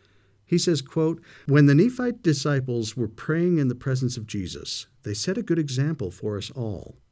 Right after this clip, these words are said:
The record says, 'They did not multiply many words.'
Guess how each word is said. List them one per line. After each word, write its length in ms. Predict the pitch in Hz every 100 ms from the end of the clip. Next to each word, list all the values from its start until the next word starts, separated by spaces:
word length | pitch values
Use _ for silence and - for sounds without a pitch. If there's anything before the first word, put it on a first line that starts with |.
| _ _ _ -
The 80 |
record 360 | 110 175 220 185
says, 460 | - 156 147 135 - _ _ _ -
'They 260 | 113 123 170
did 160 | 185
not 320 | 151 139 160 131
multiply 640 | 127 147 131 104 101 104
many 260 | 113 120
words.' 640 | 123 135 170 95 - -